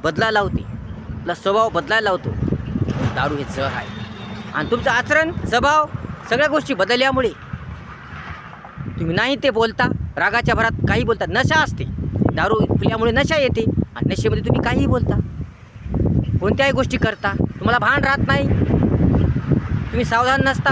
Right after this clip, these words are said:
सतर्क नसता, तुम्ही शुद्धीवर नसता, त्यामुळे तुम्ही काहीही बोलता, कोणत्याही गोष्टी बोलता. त्यामुळे संसार उद्ध्वस्त होतो, सुंदर जीवनाचा सत्यानाश होतो आणि या सर्व गोष्टीचा परिणाम तुमच्या लेकरावर होतो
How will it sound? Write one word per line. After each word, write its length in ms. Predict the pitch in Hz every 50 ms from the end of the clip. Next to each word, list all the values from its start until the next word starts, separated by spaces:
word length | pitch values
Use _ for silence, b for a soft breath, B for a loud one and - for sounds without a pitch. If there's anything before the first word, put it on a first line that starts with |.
| 262 269 -
सतर्क 320 | - 226 240 269 269 262 262
नसता, 320 | 254 262 254 - - 269
तुम्ही 1080 | 262 - - - - - - - - - - - - - - - - - - - 220 220
शुद्धीवर 440 | - - 247 - - 269 277 285 277
नसता, 320 | 269 269 - - - 269 269 - - - - - - - - -
त्यामुळे 260 | 196 208 208 214 208
तुम्ही 180 | 208 208 208 - -
काहीही 240 | 180 196 214 240
बोलता, 240 | 208 220 220 - 233
कोणत्याही 360 | 220 - 196 196 - 240 240
गोष्टी 240 | 202 214 - - 190
बोलता. 380 | 156 156 139 - - - - - - - - - - - - - - - - - - - - - - - - - - - - - - - - - - - -
त्यामुळे 320 | - 180 190 190 196 202 208
संसार 360 | - 160 180 185 - 180 147
उद्ध्वस्त 360 | 135 135 185 208 202 - -
होतो, 300 | 202 208 214 - 226 226 - - - - - - - - - - - - - - - - - - - - - - - - - - - - - - - - - - - - - - - - - - - - - - - - - - - - -
सुंदर 240 | - 190 202 196 220
जीवनाचा 320 | 190 196 202 202 190 175 160
सत्यानाश 500 | - 180 175 - 220 214 220 214 - -
होतो 280 | 233 220 240 233 226 - - - - - - - - -
आणि 120 | - 170 185
या 60 | 180
सर्व 180 | - - 302 320
गोष्टीचा 320 | 294 320 311 - 254 - 202
परिणाम 460 | - - 190 202 226 254 240 156 98 - - - - - - - -
तुमच्या 260 | 170 185 175 190 160
लेकरावर 440 | 120 117 143 - - 208 220 226 220
होतो 320 | 214 226 214 170 170 -